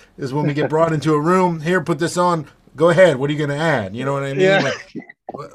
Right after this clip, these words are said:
Speaker 1: what's your first thought a lot of the times?
Speaker 2: Um, I guess it's that, you know, but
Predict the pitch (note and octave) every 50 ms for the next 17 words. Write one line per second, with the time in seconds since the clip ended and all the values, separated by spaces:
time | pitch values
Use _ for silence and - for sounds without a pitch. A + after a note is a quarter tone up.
0 | - _ _ D3 F3 G3 - - G#3 F#3 - E3+ F3 E3 D3+ - - E3 D#3 D3+
1 | D3 C3 B2 A2+ A#2 G#2+ G2+ F#2+ G2 F#2+ G2+ G#2+ G2+ F#2+ F2+ F2 F2 _ _ _
2 | _ _ _ _ _ _ _ _ _ _ _ _ _ _ _ _ _ _ _ G#3
3 | G#3+ A3 G#3 B3 C4 C4+ - - D#3+ - _ C#3+ D3 E3+ - - F#3 F#3 F#3+ F#3+
4 | F#3 F3+ E3+